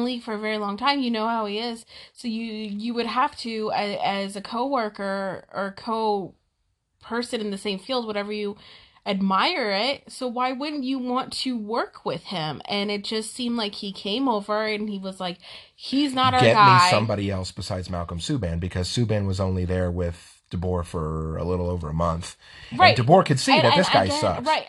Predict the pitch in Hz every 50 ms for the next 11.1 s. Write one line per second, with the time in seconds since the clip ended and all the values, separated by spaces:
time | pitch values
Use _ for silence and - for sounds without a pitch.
0 | - 180 240 254 247 240 220 233 269 311 311 - 247 196 175 131 101 - 202 208
1 | 202 196 196 196 196 - - - 208 214 208 208 104 101 120 117 104 110 107 110
2 | 110 110 98 98 92 90 90 - 302 - - - 220 - 226 226 226 220 214 214
3 | 214 220 214 214 214 202 208 - 190 202 202 190 - 180 151 180 - - - 180
4 | 208 202 - - _ - 214 208 196 190 - - - 220 202 196 190 185 185 160
5 | 120 92 - - - - - - - - - 104 90 - - - 185 160 127 104
6 | 95 - - 277 285 - - - - - - 104 107 107 101 95 92 87 90 92
7 | 90 - - - - 117 117 113 95 92 90 92 95 92 82 - 80 87 82 -
8 | 80 98 95 95 90 - 90 85 76 82 - 90 90 - 95 87 85 - - 82
9 | 80 - - 76 87 92 - 92 95 92 90 82 82 78 - 58 - - - -
10 | 262 262 262 262 277 285 247 269 240 220 208 202 202 185 170 175 180 - 165 117
11 | - -